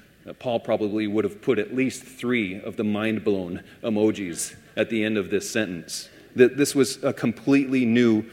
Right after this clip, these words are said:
reality. Previously, Gentiles couldn't even approach the God of Israel unless they first became Israelites. He or she would have had to become a Jewish proselyte. If it was a male, he would have ha-, had to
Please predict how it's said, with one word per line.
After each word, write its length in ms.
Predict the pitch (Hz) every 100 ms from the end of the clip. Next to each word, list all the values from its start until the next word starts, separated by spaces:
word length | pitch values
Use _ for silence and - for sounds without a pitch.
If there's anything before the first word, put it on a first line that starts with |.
| - -
reality. 600 | 110 113 117 117 90 -
Previously, 520 | - 147 143 - 135
Gentiles 500 | 123 127 135 123 107
couldn't 240 | - 135 127
even 180 | 123
approach 520 | 107 - 139 143 139 -
the 80 |
God 180 | 117 104
of 100 | 101
Israel 460 | 113 117 101 92 101 - - - _ _ _ -
unless 340 | 123 123 -
they 260 | - 113 113
first 400 | 113 - 131 131
became 460 | 117 117 113 107 107
Israelites. 760 | 120 127 101 78 76 - - _ _ _ _ _ - - -
He 200 | 117 139
or 60 |
she 200 | 113 143
would 140 | 135 113
have 140 | 101 - -
had 160 | 131 107
to 60 | 107
become 600 | 113 131 117 107 - - - -
a 80 |
Jewish 420 | 107 131 123 - - -
proselyte. 880 | - 123 120 117 90 78 - - - _ - -
If 80 | 104
it 20 |
was 160 | 104 107
a 40 |
male, 280 | 107 127 117
he 120 | 120
would 120 | 117
have 300 | 110 113 120
ha-, 40 | -
had 160 | 123 117
to 200 | 110